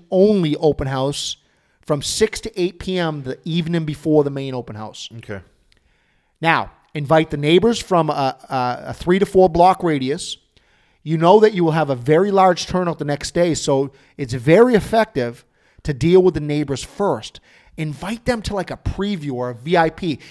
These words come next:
Speaker 1: If your open house that you've been advertising all week
Speaker 2: Mm-hmm.
Speaker 1: starts at one,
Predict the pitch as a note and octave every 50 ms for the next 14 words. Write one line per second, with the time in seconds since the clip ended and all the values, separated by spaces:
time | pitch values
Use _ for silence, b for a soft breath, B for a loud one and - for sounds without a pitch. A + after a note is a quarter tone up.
0 | B B - D3 - C#3 D#3+ G#3 C#4 D4+ C4+ C4 - A3 F#3+ G3+ G3+ F3+ D#3+ D3
1 | - D#3 D#3+ D#3 D#3 D#3+ D#3 - D#3+ D#3+ F3 F#3 F#3 E3+ - D#3 C3 B2 B2 A#2+
2 | A2 A#2 A#2 C3 D#3+ _ _ _ _ _ _ _ _ _ - D#3+ E3 F3+ F3 D#3+
3 | F3+ G3+ F3+ C#3 C3 - - C#3+ B2+ A#2+ B2 E3 D#3 E3 - E3+ D3+ D#3 C#3+ D3
4 | E3+ G#3+ B3 A#3